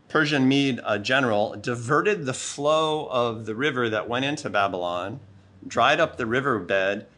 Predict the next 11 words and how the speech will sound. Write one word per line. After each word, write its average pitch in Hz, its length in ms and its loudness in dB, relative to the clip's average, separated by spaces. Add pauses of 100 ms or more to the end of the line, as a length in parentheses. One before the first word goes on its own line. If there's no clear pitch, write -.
(140)
and 107 220 -4
walked 147 380 2
into 147 360 -4
the 113 120 -4
city 117 380 -4
through 113 220 -6
what's 110 180 -6
called 117 300 -4
the 107 100 0
river 127 360 0
gate, 95 500 -8